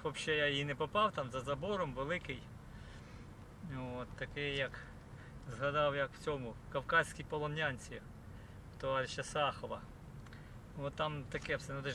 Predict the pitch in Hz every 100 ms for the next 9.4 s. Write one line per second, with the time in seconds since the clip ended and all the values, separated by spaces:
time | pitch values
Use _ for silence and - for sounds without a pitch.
0 | 120 147 151 147 143 139 - 104 123 104
1 | 101 - 156 226 220 202 - - 170 185
2 | - 185 160 - - - - 165 202 185
3 | 196 185 170 175 - 170 165 185 226 262
4 | 156 - - 127 151 147 139 - 127 131
5 | - 143 135 120 - - - - - -
6 | - - - - - - 165 160 131 117
7 | 104 - - - - - 185 165 135 156
8 | 139 143 131 - - - 143 135 135 151
9 | 160 143 131 113